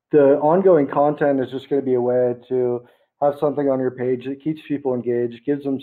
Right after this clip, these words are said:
uh, something to look at, and just keeps you reminding them that you exist. You know, every time they see a post and they see your, your page name and your, your brand right there beside it, you know, that's gonna remind them of who you are. And that just builds trust and credibility over time.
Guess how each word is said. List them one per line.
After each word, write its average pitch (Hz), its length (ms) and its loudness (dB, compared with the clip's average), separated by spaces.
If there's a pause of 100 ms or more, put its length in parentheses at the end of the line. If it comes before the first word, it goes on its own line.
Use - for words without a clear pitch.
(120)
uh, 127 280 0
something 127 280 -4
to 120 60 -4
look 127 260 -2
at, 127 140 2
and 123 100 -4
just 127 160 -8
keeps 151 240 -8
you 139 80 -6
reminding 123 460 -4
them 117 240 -8 (400)
that 123 140 -6
you 117 160 2
exist. 113 500 -2
You 113 80 -6
know, 110 140 -2
every 117 200 2
time 135 200 2
they 120 80 0
see 131 160 0
a 127 60 4
post 147 460 2
and 127 120 -2
they 120 60 -2
see 127 280 -2
your, 127 460 0 (400)
your 131 160 2
page 135 440 0
name 135 320 2
and 123 120 0
your, 131 260 4
your 131 160 2
brand 127 380 0
right 127 160 2
there 123 100 -2
beside 120 400 -2
it, 127 240 -2
you 131 80 -8
know, 123 180 -4
that's 120 200 -4
gonna 117 340 -6 (360)
remind 120 380 0
them 113 240 -6 (140)
of 117 120 -6
who 123 100 0
you 110 240 -2
are. 104 200 -6 (440)
And 117 160 -2
that 123 100 0
just 127 220 -2
builds 139 300 2
trust 143 340 0
and 135 100 -6
credibility 131 460 2
over 117 160 -2
time. 113 320 -4